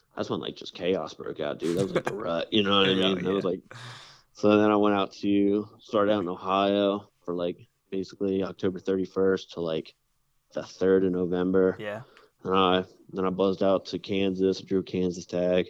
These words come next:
Speaker 2: Damn.
Speaker 1: That first day we got there, it was, like, just dumping the rain on us, dude. Like, you know, it was just nasty, so we didn't even hunt. We just, like, kinda just spun around in cars.
Speaker 2: Yeah.
Speaker 1: And then,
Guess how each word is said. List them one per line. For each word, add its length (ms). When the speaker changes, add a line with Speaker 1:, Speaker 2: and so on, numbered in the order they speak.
Speaker 2:
Damn. 100
Speaker 1:
That 160
first 280
day 240
we 80
got 280
there, 220
it 40
was, 140
like, 160
just 340
dumping 460
the 100
rain 320
on 220
us, 100
dude. 300
Like, 180
you 100
know, 140
it 80
was 120
just 240
nasty, 600
so 160
we 80
didn't 140
even 100
hunt. 260
We 80
just, 160
like, 160
kinda 160
just 220
spun 220
around 260
in 40
cars. 480
Speaker 2:
Yeah. 240
Speaker 1:
And 160
then, 460